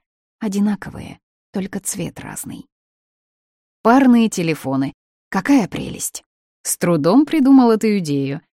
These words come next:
съязвил друг. Я тут же внесла свой номер в память телефона Дзюйланя и заменила мелодию звонка на ту, что была раньше. Мой выбор никак не связан с модой или предпочтениями.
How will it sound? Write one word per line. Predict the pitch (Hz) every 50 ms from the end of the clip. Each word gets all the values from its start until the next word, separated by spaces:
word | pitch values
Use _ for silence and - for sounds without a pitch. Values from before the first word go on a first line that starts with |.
| _ _
съязвил | - - - 139 139 135 143 139 135 143 143 -
друг. | - - - - - - _ _ _ _ _ _ _ _ _ _ _ _
Я | - 180 196 208
тут | - 269 240
же | 214 214 220
внесла | 190 202 196 185 - - 220 214
свой | 208 - - 156 151 156
номер | 170 185 190 156 147 151
в | - -
память | 170 170 165 156 143 -
телефона | - - 143 147 151 - 175 175 156 143
Дзюйланя | 139 117 113 147 147 165 226 262 262 208 92 - _ _ _ _ -
и | 240
заменила | 226 233 233 240 254 277 294 262
мелодию | 226 208 202 208 233 247 214 240 233
звонка | 214 208 196 196 202 196 - 160 147
на | 143 143 143
ту, | - 247 254
что | - - - 151
была | 151 156 175 185 190
раньше. | 185 156 139 - - - - - - _ _ _ _ _ _ _ _ _
Мой | - 160 165 170
выбор | 160 180 185 175 170 165 160
никак | 156 156 165 - 190 190 -
не | 180 180
связан | - - - 226 240 208 180 160 151
с | - -
модой | - 147 151 165 196 208 175 160 151 147
или | 147 143 147
предпочтениями. | - - 143 143 - - - - - - - 180 208 214 190 185 175 175 175 175 -